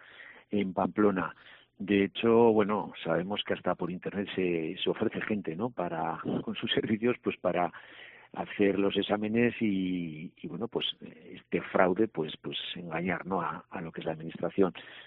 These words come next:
De tal forma que en la última convocatoria que se realizó en, en la uned, pues bueno, fueron dos patrullas de policía foral, una de paisano, otra de uniforme, pues para vigilar lo que era el examen. Y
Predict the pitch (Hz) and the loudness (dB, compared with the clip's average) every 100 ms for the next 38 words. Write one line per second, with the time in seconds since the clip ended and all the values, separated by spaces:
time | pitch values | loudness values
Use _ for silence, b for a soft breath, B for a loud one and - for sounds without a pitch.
0 | - 113 107 113 110 117 117 127 131 - | -2 4 8 8 8 6 8 8 8 6
1 | 113 107 104 101 101 98 98 98 98 98 | 8 10 8 6 0 0 -2 0 4 6
2 | 101 107 107 104 104 98 110 113 117 98 | 4 2 0 0 2 2 4 4 2 0
3 | 101 95 95 - 117 107 107 107 107 107 | 0 0 0 0 4 6 6 4 2 0
4 | 104 101 _ 110 107 107 101 98 104 110 | -6 -10 _ -8 -4 -4 -2 0 2 6
5 | 131 - B B B B _ 110 101 98 | 6 4 B B B B _ 0 4 4
6 | 95 104 95 98 - - 101 92 92 90 | 2 0 -2 -4 -12 -8 -2 0 0 -2
7 | 90 - 98 90 85 92 87 90 92 101 | -6 -10 -6 -4 -4 -4 -2 0 2 2
8 | 98 98 92 90 87 85 95 - 95 110 | 2 2 2 0 -2 -4 -4 0 2 4
9 | 117 113 - 101 92 92 95 95 92 87 | 2 0 -4 -4 -2 -2 -2 -2 -2 -4
10 | - 101 85 - 107 110 101 - 87 85 | -8 -8 -6 -6 -4 -2 -2 -4 -8 -6
11 | 85 B B B B _ 190 175 175 - | -8 B B B B _ -14 -8 -6 -6
12 | 175 127 160 - 92 - 80 80 - 87 | 2 4 4 2 0 0 -2 -2 -2 -2
13 | 90 95 90 92 90 87 95 95 98 B | 0 0 0 0 2 0 -2 -2 -2 B
14 | B B B - - 113 110 | B B B -2 6 8 8